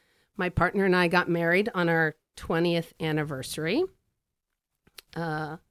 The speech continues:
two summers ago. Um, but for a long time, I didn't want to marry people.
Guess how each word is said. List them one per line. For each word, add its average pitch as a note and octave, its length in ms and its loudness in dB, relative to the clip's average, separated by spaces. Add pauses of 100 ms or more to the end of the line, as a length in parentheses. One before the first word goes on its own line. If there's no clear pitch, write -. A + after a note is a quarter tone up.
two G3+ 160 -4
summers E3 320 -2
ago. D3+ 280 -8 (640)
Um, F#3+ 480 4
but G#3 400 6
for A#3+ 140 4
a A3+ 60 8
long A3+ 240 6
time, F#3+ 260 2 (100)
I F#3 600 4 (600)
didn't F3 440 0
want D#3 420 -4 (140)
to C#4+ 120 -4
marry D#4 500 -2 (100)
people. F4+ 640 -8